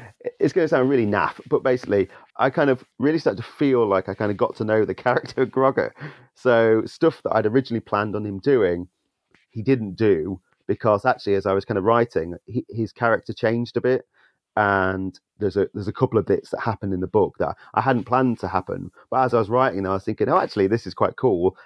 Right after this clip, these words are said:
I think he would do this in this situation, or, or I think this might happen." So that was quite good, actually. So stuff actually changed as I was writing, 'cause I was thinking, "This is more interesting, and it's gonna, actually gonna be a bit more exciting."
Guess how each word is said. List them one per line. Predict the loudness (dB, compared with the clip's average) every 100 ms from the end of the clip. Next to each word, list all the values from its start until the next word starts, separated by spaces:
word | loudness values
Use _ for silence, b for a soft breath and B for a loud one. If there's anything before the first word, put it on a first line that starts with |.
| B
I | -4
think | 0 -2
he | -2
would | -4 -2
do | 0 0
this | 0 -6
in | -8
this | -8
situation, | -8 -10 -4 -6 -6 -10
or, | -10 -2
or | 0
I | 0
think | -4 -6
this | -6
might | -4 -2
happen." | -4 -4 -10 -10 B B B
So | -4
that | -2
was | 0
quite | 0 2
good, |
actually. | 0 -2 -6
So | -6
stuff | -2 0
actually | 0 -2 -4
changed | 0 0 -2 -4
as | -2
I | -2
was | -2
writing, | 2 2 0 -6 -8 -14 b b -8
'cause | 0
I |
was | 0
thinking, | 0 -2
"This | -4 -2
is | 0
more | 2
interesting, | 2 0 -2 0 0
and | -2
it's | -2
gonna, | 0 0
actually | 0 -2
gonna | 0
be |
a | 0
bit | 0
more | 0 -2
exciting." | 0 0 0 0 -4